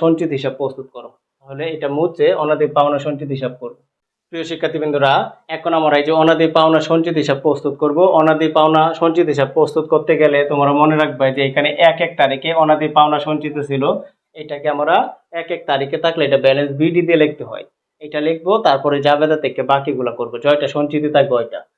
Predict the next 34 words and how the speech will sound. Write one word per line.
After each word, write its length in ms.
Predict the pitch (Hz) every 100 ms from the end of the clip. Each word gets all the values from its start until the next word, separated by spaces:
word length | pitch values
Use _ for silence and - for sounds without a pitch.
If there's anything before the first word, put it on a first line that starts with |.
| _
তাহলে 160 | 151 147 156
এক 80 | 156
এক, 60 | 160 -
এই 60 | 147
যে 60 | 143 139
দেখো, 160 | 139 143
জা-, 180 | 160 160 151 - 165
দুহাজার 240 | 156 151 156
চব্বিশ 220 | 160 151
সালে 120 | 143 139
জানুয়ারি 260 | 156 151 151
এক, 80 | 143 - 143 160
এক 60 | 151 -
তারিখে 300 | 143 135 147 147 151
অনাদি 240 | 156 151 151
পাওনা 200 | 151 147 143
সঞ্চিতি 320 | 139 143 151 156
কত 120 | 156 160
ছিল? 100 | 151 139
পাঁচ 120 | 135 127
হাজার। 180 | 131 123 - _ _ _ 147
এটা 120 | 151 147
আগে 140 | 160 165 -
সালটা 260 | - 160 160 139
আমরা 140 | 143 156
লিখবো 260 | 156 160 208 220
দুহাজার 540 | 170 156 139 135 147 226 254 - _ _ _
চব্বিশ 520 | 165 143 143 156 214 254 - _ _ _ _ 147 151
জানুয়ারি 440 | 165 165 165 160 156 147 147
এক, 120 | 165 - - _ _ _ _ _ _ _ _
এখানে 180 | 147 151 156
লিখবো 180 | 165 156 190
ব্যালেন্স 460 | 143 147 170 254 - 156 147
বিডি, 280 | 156 139